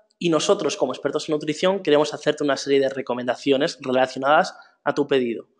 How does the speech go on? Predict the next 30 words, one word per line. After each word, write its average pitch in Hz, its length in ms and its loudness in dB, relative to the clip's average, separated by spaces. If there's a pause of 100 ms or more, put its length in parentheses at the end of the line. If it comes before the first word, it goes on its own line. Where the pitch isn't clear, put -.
(320)
¿vale? 139 260 2 (640)
Esto 160 180 0
es 175 80 -4
muy 180 120 0
interesante 185 640 0
porque 127 300 -4
permite 139 420 -4
otra 147 160 2
vez 165 280 2 (260)
hacerle 135 340 -4
sugerencias 131 580 -4
al 127 100 -4
visitante, 120 540 -6
¿vale? 131 200 2
Además, 156 360 2
no 147 120 0
cualquier 156 300 2
tipo 139 280 -2
de 131 100 2
sugerencias, 165 640 -2
sino 131 240 -8
una 135 260 2
serie 139 200 -4
de 131 60 -2
sugerencias 143 680 -6 (440)
personalizadas, 127 840 -2
¿vale? 156 280 0
Únicas 143 340 0
para 113 240 0
mí. 101 120 -12